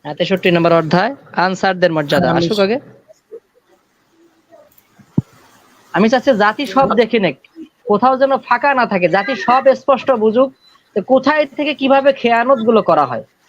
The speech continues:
Speaker 1: একটু স্পষ্ট করতে চাচ্ছি।
Speaker 2: আপনার, আপনার, আপনার নেট মনে হয় স্লো নাকি হুজুর?
Speaker 1: না ভাই, আমার নেট তো এই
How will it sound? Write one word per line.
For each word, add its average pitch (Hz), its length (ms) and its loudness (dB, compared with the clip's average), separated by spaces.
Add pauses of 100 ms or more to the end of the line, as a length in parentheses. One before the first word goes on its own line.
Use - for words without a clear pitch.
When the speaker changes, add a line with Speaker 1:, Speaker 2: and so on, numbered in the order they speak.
(400)
Speaker 1:
একটু 220 200 2
স্পষ্ট 254 380 -4
করতে 196 280 -4
চাচ্ছি। 180 340 0
Speaker 2:
আপনার, - 200 -6 (840)
আপনার, 196 220 -6
আপনার 226 280 0
নেট 247 220 -2
মনে 254 120 -2
হয় 262 80 -4
স্লো 247 220 0
নাকি 240 360 -6
হুজুর? 147 400 -8 (1900)
Speaker 1:
না 190 220 2
ভাই, 165 200 0
আমার 175 240 0
নেট 196 120 0
তো - 140 -2
এই 196 200 2